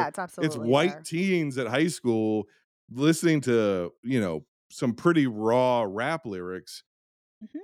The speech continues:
Speaker 2: and then, or listening to Harry Hardon with this, like, proto shock jock radio. And then at the same time, you have the ascension of Howard Stern. And what,
Speaker 1: Yep.
Speaker 2: what I'm really saying is I think this movie is really, like, a precursor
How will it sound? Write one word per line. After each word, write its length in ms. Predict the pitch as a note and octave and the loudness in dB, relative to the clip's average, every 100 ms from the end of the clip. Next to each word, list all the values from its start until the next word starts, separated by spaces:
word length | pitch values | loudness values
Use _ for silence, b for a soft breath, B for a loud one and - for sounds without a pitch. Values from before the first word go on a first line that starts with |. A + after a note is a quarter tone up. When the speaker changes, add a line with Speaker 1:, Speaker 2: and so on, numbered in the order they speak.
| - | -4
Speaker 2:
and 120 | C#3+ | 0
then, 180 | C#3 C#3 | 2 2
or 240 | C3+ D#3+ E3 | 4 6 6
listening 420 | D3 D3 D3 C3 | 2 0 -2 -4
to 100 | A#2 | -4
Harry 340 | G2+ B2+ C3+ A2+ | -4 -2 0 2
Hardon 680 | C3+ D#3 B2 G2+ G#2 G2+ G2 _ _ _ | 2 2 0 -4 -6 -8 -12 _ _ _
with 140 | A2+ A2+ | -4 0
this, 240 | A#2 G2 | 0 2
like, 260 | A#2 G#2+ F#2 - | 2 2 0 -8
proto 720 | - C#3 D3 C#3 B2+ B2 A#2 | 2 4 6 6 4 2 0
shock 520 | G#2+ - B2+ B2+ B2+ - | -2 -4 0 0 -4 -6
jock 380 | G#2+ A2+ A2 - | -2 -2 -2 -4
radio. 640 | G#2 A#2+ A#2+ A2+ A2 G#2+ G#2 b b | -4 -2 2 2 2 0 -2 b b
And 100 | D#3+ | 0
then 200 | D3+ D3 | 4 4
at 80 | D3+ | 2
the 80 | C3+ | -2
same 240 | B2 C#3+ A2+ | 2 2 4
time, 260 | C#3+ D#3 | 2 0
you 120 | C3 | -2
have 100 | A2 | -2
the 80 | G2+ | -4
ascension 400 | G2 A#2 A2 F#2 | -6 -4 -6 -8
of 80 | E2+ | -6
Howard 340 | G2+ F#2 E2+ E2 | -2 -2 -2 -6
Stern. 500 | - C#3+ D#3 D#3 D3+ b b b - | 0 4 4 2 -2 b b b -2
And 100 | D3+ | 0
what, 140 | F3+ | 2
Speaker 1:
Yep. 140 | G3 G3+ | 0 0
Speaker 2:
what 180 | F#3+ F#3+ | 4 4
I'm 120 | F#3 | 6
really 220 | A3+ D4+ | 4 2
saying 320 | F#3+ - G3 D#3+ | 2 2 0 0
is 120 | A#2+ | -2
I 100 | B2 | -6
think 220 | E3+ F#3+ B2 | -6 -8 0
this 260 | D3 F3+ D3+ | 2 2 2
movie 460 | D3 C#3+ G#2+ G#2 G2+ | 2 2 0 -4 -4
is 180 | A2 F#2+ | -8 -4
really, 180 | B2+ C3 | -2 0
like, 160 | A2 - | -2 -6
a 40 | |
precursor 760 | - - D3 - B2 A2 G#2 | -8 0 0 2 0 0 -2